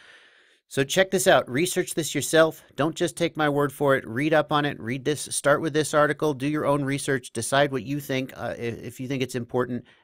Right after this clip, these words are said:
and then send your comment to here and do anything else you can do to get your voice heard, because all you guys who race and do freestyle over in Europe, uh, that's, uh, if this goes through,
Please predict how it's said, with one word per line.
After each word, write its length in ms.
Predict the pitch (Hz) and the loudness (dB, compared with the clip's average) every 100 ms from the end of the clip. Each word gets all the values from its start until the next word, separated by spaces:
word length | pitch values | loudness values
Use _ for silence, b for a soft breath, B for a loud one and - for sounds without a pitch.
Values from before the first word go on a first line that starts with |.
| b | b
and 140 | 104 | -4
then 140 | 113 | -2
send 280 | 110 135 131 | -2 -2 -2
your 80 | 127 | -4
comment 560 | 120 135 123 113 - - | -4 -4 -2 -2 -6 -14
to 300 | - 117 107 | -8 -6 -6
here 480 | - 160 156 156 151 | -6 -4 0 0 0
and 240 | 123 120 | -2 -6
do 140 | 123 123 | -4 -4
anything 320 | 123 123 117 | -2 -4 -4
else 260 | 113 113 | -4 -6
you 60 | 123 | -8
can 160 | - 113 | -8 -6
do 160 | 113 | -4
to 80 | 104 | -4
get 220 | 101 101 | -4 -6
your 80 | 95 | -8
voice 280 | 95 98 - | -4 -4 -4
heard, 300 | 120 110 90 | -2 -2 -2
because 380 | 85 - 95 - b b b b | -6 -4 -6 -6 b b b b
all 160 | - 113 | -8 -6
you 100 | 127 | -2
guys 240 | 123 113 | 0 0
who 140 | - 104 | -4 -4
race 320 | 107 110 - | -2 -2 -4
and 80 | 104 | -6
do 100 | 107 | -6
freestyle 540 | - 113 - 107 101 | -6 -10 -4 0 0
over 240 | 104 98 95 | 0 -2 -6
in 100 | 90 | -4
Europe, 380 | 110 110 87 - b b b b b _ _ _ _ | 0 2 0 -4 b b b b b _ _ _ _
uh, 60 | - - _ - - - | -20 -20 _ -20 -16 -6
that's, 340 | 90 - _ - _ _ | -6 -8 _ -20 _ _
uh, 80 | - - | -20 -20
if 100 | - | -10
this 180 | 113 120 | -4 -2
goes 240 | 120 107 | 0 -2
through, 440 | - 131 107 90 | -2 0 0 -2